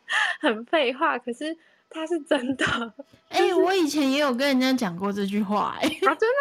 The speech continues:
Speaker 1: 吗？<laughs>
Speaker 2: 就是，就是人家就是在问我说，好像最近蛮动荡的，然后就是我有什么样的建议吗？
Speaker 1: 嗯。
Speaker 2: 然后我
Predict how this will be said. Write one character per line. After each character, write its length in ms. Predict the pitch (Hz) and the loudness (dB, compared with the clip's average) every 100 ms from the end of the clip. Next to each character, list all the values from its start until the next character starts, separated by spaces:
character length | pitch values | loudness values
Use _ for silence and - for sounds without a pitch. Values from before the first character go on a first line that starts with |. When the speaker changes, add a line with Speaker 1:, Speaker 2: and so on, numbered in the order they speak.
| 539 | 2
Speaker 1:
吗？ 160 | 427 370 - - | 0 0 -4 -4
<laughs> 360 | 453 - - - | -6 -8 -18 -4
Speaker 2:
就 100 | 415 | -4
是， 60 | 403 415 403 - _ - _ | 0 0 0 -4 _ -20 _
就 120 | 403 | 0
是 220 | 415 392 | 2 2
人 180 | 349 277 | 2 2
家 280 | 277 302 302 | 2 2 0
就 280 | 302 - 302 | -2 -6 -2
是 240 | 311 277 - | -2 -2 -8
在 200 | - 302 | -4 0
问 280 | 285 285 247 | 0 2 0
我 160 | 202 190 | 0 -4
说， 500 | 190 233 233 233 233 262 | -4 -2 0 0 -4 -8
好 160 | - 208 | -10 -6
像 180 | 233 277 | -4 -2
最 160 | 277 | -2
近 160 | 240 269 | -2 0
蛮 280 | 240 190 196 | 0 0 -2
动 240 | 233 202 | -4 -4
荡 300 | 196 202 175 | -2 -4 -6
的， 340 | - 123 - 254 _ _ _ | -10 -10 -10 -12 _ _ _
然 160 | 202 196 | -6 -4
后 400 | 233 240 220 226 _ _ _ | -2 0 -2 -6 _ _ _
就 140 | 233 | -6
是 220 | 226 240 | -2 -2
我 160 | 208 208 | 0 -2
有 160 | 214 220 | -2 -2
什 120 | 202 | -4
么 80 | 185 | -2
样 160 | 208 | -2
的 80 | 185 | -4
建 360 | - 214 185 185 | -6 -6 -4 -6
议 100 | 165 | -6
吗？ 320 | 120 120 254 _ _ _ _ _ _ | -8 -8 -10 _ _ _ _ _ _
Speaker 1:
嗯。 220 | 247 226 | -10 -6
Speaker 2:
然 120 | 214 | -2
后 100 | 247 | 0
我 80 | 247 | 0